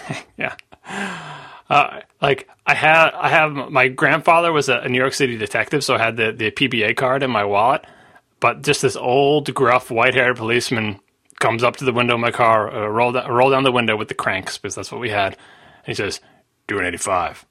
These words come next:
Didn't even bother, I didn't even bother trying to talk my way out of it. If you're a teenage boy alone in your car and it's two A M and you're going as fast as that car can possibly go, you just take the ticket, and I did.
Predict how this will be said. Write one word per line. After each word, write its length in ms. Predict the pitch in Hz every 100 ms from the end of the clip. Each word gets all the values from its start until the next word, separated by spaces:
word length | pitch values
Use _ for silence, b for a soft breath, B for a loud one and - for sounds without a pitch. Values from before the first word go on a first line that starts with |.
| _ _ -
Didn't 180 | 113 110
even 140 | 104
bother, 200 | 104 101
I 140 | 110 113
didn't 180 | 151 151
even 140 | 131
bother 280 | 127 123 117
trying 380 | - 113 107 101
to 280 | 104 98 - _ _ _
talk 280 | - 127 -
my 120 | 117
way 160 | 110 107
out 200 | 98 98
of 100 | 95
it. 160 | 92 -
If 100 | -
you're 120 | 101
a 40 |
teenage 380 | - 139 123 120
boy 220 | 120 110
alone 460 | 107 98 104 104 101
in 100 | 95
your 120 | 98
car 440 | - 95 90 87 95
and 140 | 92
it's 160 | - -
two 160 | 120
A 60 | 104
M 360 | 95 92 95
and 220 | 92 87 104
you're 240 | 117 101
going 340 | 107 95 95
as 80 | 95
fast 280 | 117 98 -
as 80 | 113
that 120 | 117
car 160 | - 98
can 140 | 98
possibly 360 | 98 95 107 98
go, 260 | 98 92
you 120 | 95
just 160 | 90 -
take 160 | 95 -
the 60 |
ticket, 320 | - - 90
and 100 | 87
I 60 | 80
did. 240 | 78 -